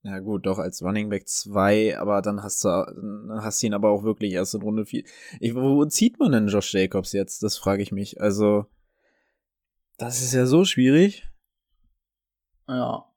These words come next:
Speaker 2: das ist, das ist stimmt. Das wird
Speaker 1: Also
Speaker 2: n-, eine Sache sein. Also er wird wahrscheinlich vom A D P trotzdem zweite, dritte Runde sein.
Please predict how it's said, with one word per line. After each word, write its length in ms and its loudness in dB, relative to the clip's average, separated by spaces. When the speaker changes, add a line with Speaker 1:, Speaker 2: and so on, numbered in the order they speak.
Speaker 2:
das 200 -6
ist, 260 -6
das 120 -8
ist 120 -8
stimmt. 280 -4
Das 160 -2
wird 260 4
Speaker 1:
Also 220 0
Speaker 2:
n-, 240 -6
eine 120 -2
Sache 280 4
sein. 240 0
Also 180 4
er 220 6
wird 180 4
wahrscheinlich 400 2
vom 160 0
A 40 2
D 220 4
P 160 -6
trotzdem 420 0
zweite, 300 2
dritte 220 0
Runde 280 4
sein. 400 4